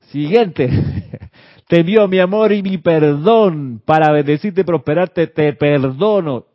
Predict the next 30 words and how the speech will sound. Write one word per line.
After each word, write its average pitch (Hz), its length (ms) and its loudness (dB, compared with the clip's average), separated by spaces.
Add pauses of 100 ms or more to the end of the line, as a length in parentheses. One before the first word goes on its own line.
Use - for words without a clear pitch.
(340)
Ey, 170 340 0 (1400)
puedes 175 260 0
demorarte 170 380 0
el 165 80 -4
tiempo 196 220 -6
que 160 120 -2
sea. 117 520 -4 (500)
Lo 135 120 -8
importante 160 500 -2
es 151 100 -4
saldar 143 540 -4
cualquier 143 400 -4
discordia 139 420 -6
que 131 100 -8
haya 120 140 -2
ahí. 131 220 -4
Entonces, 165 420 -4 (320)
la 139 80 0
energía 143 320 0
cuando 156 240 0
regrese 151 420 -2
a 165 120 -2
ti 185 120 -6
no 165 200 -6
te 151 100 0
va 160 120 -2
a - 20 -8
sorprender 143 580 -4
con 123 200 -10
alguna 120 680 -6